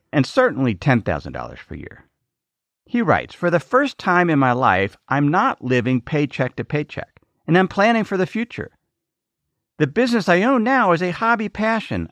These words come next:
I turned profitable. It has been a great space for me to learn and have done a lot of just that. But it ultimately is a glorified landscaping business. What I really want to own is a retail nursery that one day will become an event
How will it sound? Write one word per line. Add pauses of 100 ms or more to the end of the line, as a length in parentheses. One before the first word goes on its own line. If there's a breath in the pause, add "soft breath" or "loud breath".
(100)
I
turned
profitable. (800)
It
has
been
a
great
space
for
me
to
learn
and
have
done
a
lot
of
just
that. (280)
But
it (100)
ultimately
is
a
glorified
landscaping
business. (460)
What
I
really
want
to
own
is
a
retail
nursery
that
one
day
will
become
an
event